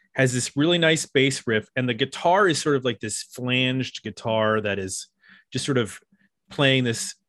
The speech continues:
uh, very simplistic riff over top, and the bass is doing this, like, broken bass line where the, and the drums are sort of just playing straight through, and it's a really nice combination of a little bit of noise on top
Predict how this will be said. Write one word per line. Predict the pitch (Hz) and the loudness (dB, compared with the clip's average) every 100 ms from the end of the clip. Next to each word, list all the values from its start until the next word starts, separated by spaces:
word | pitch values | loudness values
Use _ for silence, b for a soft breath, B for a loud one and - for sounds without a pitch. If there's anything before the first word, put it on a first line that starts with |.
| _ _ _ _ - - | _ _ _ _ -20 -18
uh, | 113 107 | -16 -14
very | 113 139 139 | -2 2 4
simplistic | 123 - 139 139 131 117 107 | 2 0 0 0 0 -6 0
riff | 117 120 - - | 0 0 -4 -8
over | 120 110 | -4 -4
top, | - 113 117 - 131 | -2 0 0 -2 -6
and | 120 | -4
the | 110 | -4
bass | - 131 185 139 | 0 0 0 -2
is | 113 | -2
doing | 110 120 117 | 0 -2 -2
this, | 107 | -4
like, | 113 98 - | -6 -6 -2
broken | 120 131 120 | -2 0 -4
bass | 107 113 127 - | -2 -2 -2 -4
line | 98 90 90 - _ b b b b b b _ | -6 -6 -8 -16 _ b b b b b b _
where | 123 117 | -2 0
the, | 107 110 | -2 -2
and | 123 | -2
the | 110 | -2
drums | 101 123 120 123 | 2 2 2 -4
are | |
sort | 110 120 | -4 -4
of | 107 | -4
just | 104 101 | -6 -8
playing | - 110 | -4 -4
straight | - 117 104 - | -2 -2 -2 -4
through, | 120 117 104 101 | -2 0 0 -4
and | 117 117 | -2 -4
it's | - | -2
a | 127 | -4
really | 120 147 196 | -2 0 0
nice | 160 131 123 - - - _ _ _ _ | 2 2 2 -2 -10 -14 _ _ _ _
combination | - 135 127 117 120 123 - 110 104 | -4 0 0 2 0 0 -2 -4 -4
of | 110 104 98 95 - _ b b | -2 0 -2 -8 -20 _ b b
a | |
little | 123 170 | 0 2
bit | 160 | 2
of | 143 | 2
noise | 135 139 143 139 | 2 4 2 2
on | 123 | -2
top | 117 - 117 107 98 | -2 0 2 0 -2